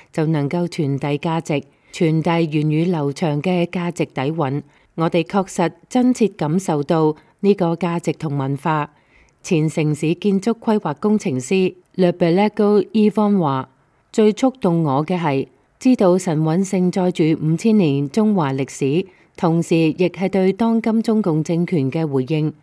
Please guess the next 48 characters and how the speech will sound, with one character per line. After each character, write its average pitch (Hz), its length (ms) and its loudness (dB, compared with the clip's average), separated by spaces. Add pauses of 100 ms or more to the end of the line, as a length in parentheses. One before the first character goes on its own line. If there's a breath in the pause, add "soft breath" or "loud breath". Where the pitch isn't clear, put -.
(340 soft breath)
喺 165 100 -2
嗰 165 200 -2
度 151 180 2
迫 214 220 -4
害 156 280 0 (240 loud breath)
仍 160 160 2 (120)
然 160 180 2
喺 160 180 -2
度 196 160 0
持 143 220 -2
續， 147 220 -2 (420 soft breath)
中 220 220 2
共 160 180 2
剷 151 240 -2
除 180 120 0
咗 147 260 0
好 143 200 -2
多 220 220 -2
傳 139 300 -4
統 147 200 -2
事 165 220 -2
物， 151 80 0 (580 soft breath)
而 151 40 0
家 208 200 0
神 143 280 -2
韻 139 220 -2
帶 170 180 -2
領 160 200 0
一 220 60 0
場 139 340 -2
文 139 200 -2
化 165 200 -4
復 156 220 -4
興， 196 300 -2 (320 loud breath)
令 170 180 0
人 147 220 0
重 151 260 -2
新 226 300 0
認 156 200 0
識 - 100 -4
傳 135 260 -4
統， 147 260 0 (360 loud breath)
呢 190 100 0
個 180 100 0
係 156 160 -2
我 147 180 -2
今 233 160 0
日 196 140 2